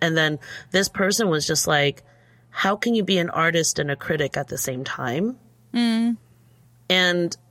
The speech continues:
Speaker 1: that just really shook me because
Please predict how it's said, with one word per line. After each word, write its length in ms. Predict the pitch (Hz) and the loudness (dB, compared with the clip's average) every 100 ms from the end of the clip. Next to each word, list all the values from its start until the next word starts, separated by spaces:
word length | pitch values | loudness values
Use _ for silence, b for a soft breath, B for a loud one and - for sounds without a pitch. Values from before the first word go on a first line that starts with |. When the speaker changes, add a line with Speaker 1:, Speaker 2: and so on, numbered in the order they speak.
| _ - | _ -4
Speaker 1:
that 280 | 190 220 277 | 0 2 2
just 200 | 349 214 | 0 2
really 240 | 208 196 | 2 2
shook 380 | - - 180 - | 2 0 -2 -2
me 180 | 151 135 | -4 -4
because 720 | 147 - 147 139 139 - | -6 -4 -2 0 -2 -6